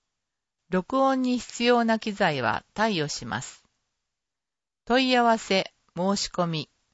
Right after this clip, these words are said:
社会福祉協議会、ボランティアセンター。電話、二三の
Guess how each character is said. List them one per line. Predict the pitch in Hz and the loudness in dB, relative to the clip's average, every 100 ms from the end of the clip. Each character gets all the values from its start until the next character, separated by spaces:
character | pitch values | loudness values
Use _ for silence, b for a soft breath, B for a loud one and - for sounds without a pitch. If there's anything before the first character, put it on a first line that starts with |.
| _ _ _ _ _ _ | _ _ _ _ _ _
社 | - 196 | -8 -2
会 | - 262 254 | 2 4 2
福 | 226 - | -4 -4
祉 | 233 - | -4 -4
協 | - 214 202 | -2 0 0
議 | 190 | -4
会、 | - 139 104 - _ _ _ | -2 -2 -2 -8 _ _ _
ボ | 143 165 | -4 0
ラ | 214 | 0
ン | 240 | 0
テ | - | 0
ィ | 202 | 0
ア | 208 | 0
セ | - 180 | -2 -4
ン | 147 | -6
タ | - - - - _ _ _ _ _ _ _ _ - | -6 -6 -6 -12 _ _ _ _ _ _ _ _ -6
ー。 | |
電 | 185 214 214 | 0 0 0
話、 | 196 185 175 _ _ _ _ - | 2 4 2 _ _ _ _ -8
二 | 190 262 262 | -4 -2 -2
三 | - 247 233 175 | 2 2 4 -2
の | 139 131 | -6 -8